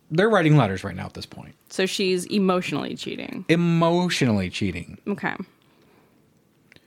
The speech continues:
Speaker 1: Right around this time when she finds out there's no inheritance, and they now own an inn. Did you know that, like, when you own a pub, you're called a publican?
Speaker 2: What?
Speaker 1: Yeah.
Speaker 2: Really?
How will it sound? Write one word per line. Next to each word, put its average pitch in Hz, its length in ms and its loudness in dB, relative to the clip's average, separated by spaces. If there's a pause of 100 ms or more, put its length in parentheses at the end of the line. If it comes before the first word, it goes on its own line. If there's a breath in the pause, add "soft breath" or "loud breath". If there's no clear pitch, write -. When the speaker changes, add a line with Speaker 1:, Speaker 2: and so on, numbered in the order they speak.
(920 soft breath)
Speaker 1:
Right 226 180 6
around 226 160 6
this 185 120 2
time 160 280 2
when 131 240 4 (420 loud breath)
she - 180 -2
finds 123 300 2
out 117 160 2
there's 117 160 -4
no 117 100 0
inheritance, 104 600 -2
and 101 120 -4
they 104 120 0
now 107 260 2
own 107 240 -2
an 104 120 -4
inn. 104 380 -4 (280)
Did 127 140 0
you 180 100 2
know 180 140 0
that, 156 120 -2
like, 135 180 0
when 139 100 4
you 139 100 4
own 131 140 0
a 120 40 0
pub, 123 240 -4
you're 120 80 0
called 117 240 -2
a 113 40 -4
publican? 117 580 -4 (880)
Speaker 2:
What? 494 220 2 (300)
Speaker 1:
Yeah. 143 260 0 (500)
Speaker 2:
Really? 269 320 2